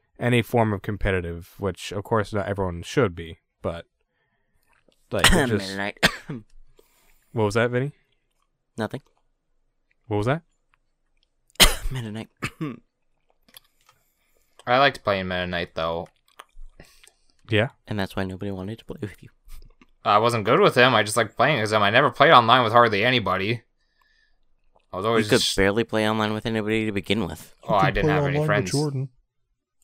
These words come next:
Speaker 3: I didn't
Speaker 1: Well,
Speaker 3: know him back
Speaker 1: it
Speaker 3: then.
Speaker 1: It just
Speaker 4: Aw.
Speaker 1: meaning the online for the Wii was terrible for Smash Brawl. It was, it was bad. It
Speaker 4: You're
Speaker 1: was really
Speaker 4: te-,
Speaker 1: bad.
Speaker 4: you're terrible, Jordan.
Speaker 3: Yeah.
Speaker 1: Yeah, I know.
Speaker 2: Jordan,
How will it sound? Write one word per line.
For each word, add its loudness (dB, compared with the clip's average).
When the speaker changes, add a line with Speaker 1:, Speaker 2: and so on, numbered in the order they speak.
Speaker 3:
I 0
didn't 6
Speaker 1:
Well, 8
Speaker 3:
know 2
him -4
back 0
Speaker 1:
it -12
Speaker 3:
then. -8
Speaker 1:
It 4
just 4
Speaker 4:
Aw. -4
Speaker 1:
meaning 0
the 2
online 2
for -8
the 0
Wii 0
was -6
terrible 0
for -12
Smash -10
Brawl. -2
It -6
was, -6
it -2
was -4
bad. 0
It -20
Speaker 4:
You're -4
Speaker 1:
was -4
really 0
Speaker 4:
te-, -8
Speaker 1:
bad. -12
Speaker 4:
you're -2
terrible, -8
Jordan. -8
Speaker 3:
Yeah. 2
Speaker 1:
Yeah, -4
I -2
know. 0
Speaker 2:
Jordan, 0